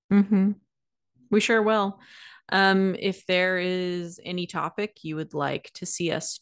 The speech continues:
touch upon, uh, go ahead and send your ideas to please bless pod at gmail dot com.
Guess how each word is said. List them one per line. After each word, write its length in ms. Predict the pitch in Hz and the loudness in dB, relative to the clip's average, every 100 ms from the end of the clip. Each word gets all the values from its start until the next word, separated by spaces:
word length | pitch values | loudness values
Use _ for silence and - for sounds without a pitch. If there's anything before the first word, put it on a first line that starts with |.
| - | -10
touch 260 | - 175 | -8 -8
upon, 720 | 196 - 208 208 220 233 262 _ _ _ _ _ _ | -12 -8 -6 -4 -2 -2 -4 _ _ _ _ _ _
uh, 540 | 175 170 165 160 165 165 | -4 -2 -2 -2 -2 -4
go 320 | 165 175 170 | -6 -2 0
ahead 220 | 175 180 | 0 -2
and 260 | 185 180 175 | -2 -4 -4
send 200 | 185 175 | -6 -4
your 120 | 180 | -2
ideas 400 | 170 170 170 170 | -4 -6 -8 -10
to 100 | - | -14
please 320 | - 175 170 | -4 -4 -4
bless 320 | 170 165 170 | -2 -2 -4
pod 320 | - 170 165 | -6 -4 -2
at 120 | 175 - | -4 -8
gmail 380 | 160 160 160 | -10 -6 -4
dot 220 | 160 156 - | -4 -4 -6
com. 560 | - 170 165 208 302 | -12 -8 -6 -6 -8